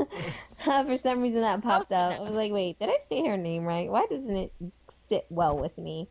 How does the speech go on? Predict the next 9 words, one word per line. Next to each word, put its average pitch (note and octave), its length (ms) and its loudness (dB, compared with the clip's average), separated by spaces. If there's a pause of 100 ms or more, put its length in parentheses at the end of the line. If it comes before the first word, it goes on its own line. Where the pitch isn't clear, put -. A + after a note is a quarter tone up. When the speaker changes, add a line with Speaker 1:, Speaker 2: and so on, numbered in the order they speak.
(520)
Speaker 1:
There D#3 260 0
you G#3 240 -2 (380)
go. C4+ 520 0 (1800)
<laughs> - 20 -6
I'm C4+ 1040 4 (840)
so A3 80 -4
retarded G3+ 580 -4
today. F3 320 -6 (680)
<laughs> B3 200 -8